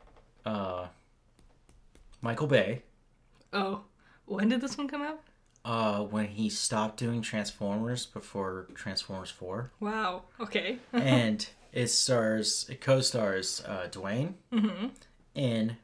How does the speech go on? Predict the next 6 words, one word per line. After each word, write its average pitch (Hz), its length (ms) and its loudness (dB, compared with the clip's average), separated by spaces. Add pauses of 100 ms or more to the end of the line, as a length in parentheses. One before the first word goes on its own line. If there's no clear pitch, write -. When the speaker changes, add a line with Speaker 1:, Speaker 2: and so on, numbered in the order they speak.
(140)
Speaker 1:
Marky 135 320 0
Mark, 95 400 -6
Mark 107 180 0
Wahlberg. 98 460 -2 (500)
Speaker 2:
Oh. 196 600 2 (880)
Ew. 175 460 2